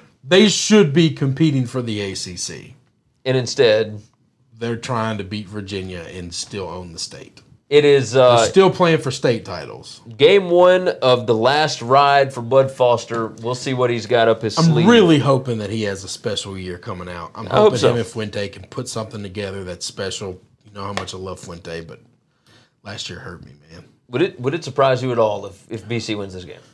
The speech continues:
Speaker 1: No, I, and I don't even know that it upset me that bad, other than the fact that if Boston College loses this game, I don't think it's a big deal. If Virginia Tech loses this game, I think it's a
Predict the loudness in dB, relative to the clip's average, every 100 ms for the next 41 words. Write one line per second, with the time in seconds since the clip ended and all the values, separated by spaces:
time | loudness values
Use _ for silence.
0 | _ _ _ _ _ _ -16 -14 -10 -8
1 | -2 2 4 4 4 6 4 4 0 -2
2 | -6 -2 2 2 0 -8 -8 -8 -6 -6
3 | -8 -8 -8 -6 -6 -6 -8 -8 _ _
4 | _ _ _ _ _ -8 0 2 2 2
5 | 2 6 6 4 2 2 2 -2 -2 -2
6 | 0 -2 -2 -2 0 -2 -4 -6 -6 -6
7 | -6 -12 -14 -8 -2 2 2 2 -2 0
8 | -2 -2 -4 -4 0 0 0 2 2 4